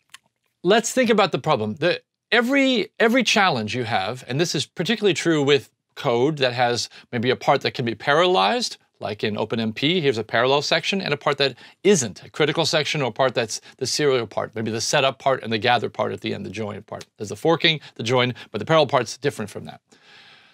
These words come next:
So here's what, here's what we're gonna say. We're gonna say the enhancement E doesn't affect a portion S. So a portion S, like a fraction. So S is a fraction.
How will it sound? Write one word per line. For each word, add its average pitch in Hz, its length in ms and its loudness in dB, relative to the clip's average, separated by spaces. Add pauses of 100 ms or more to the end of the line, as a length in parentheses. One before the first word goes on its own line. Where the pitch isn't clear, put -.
(220)
So 185 200 4
here's 202 260 6
what, 151 120 -4
here's 175 140 4
what 165 60 -2
we're 170 60 4
gonna 160 100 2
say. 107 160 2
We're 120 120 0
gonna 180 120 4
say 170 140 2
the 151 100 2
enhancement 214 540 0
E 165 460 2 (580)
doesn't 226 380 4
affect 143 640 0 (880)
a 151 60 -4
portion 165 560 0 (300)
S. - 560 0
So 175 120 2
a 151 40 2
portion 254 340 2
S, 180 200 2
like - 80 -4
a 143 60 -2
fraction. - 540 0
So - 140 -4
S 202 220 0
is 240 80 0
a 247 60 0
fraction. 202 600 0